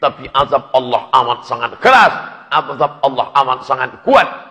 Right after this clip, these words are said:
Beda iman orang Banda Aceh dengan iman orang yang hanya menonton T V. Dulu kata Steven Spielberg,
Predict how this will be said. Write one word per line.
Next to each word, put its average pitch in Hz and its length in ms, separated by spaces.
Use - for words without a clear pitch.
Beda 165 560
iman 151 400
orang 131 320
Banda 127 240
Aceh 135 640
dengan 143 320
iman 143 480
orang 127 320
yang 120 240
hanya 135 160
menonton 123 720
T 165 160
V. - 40
Dulu 170 400
kata 165 240
Steven 156 560
Spielberg, 156 560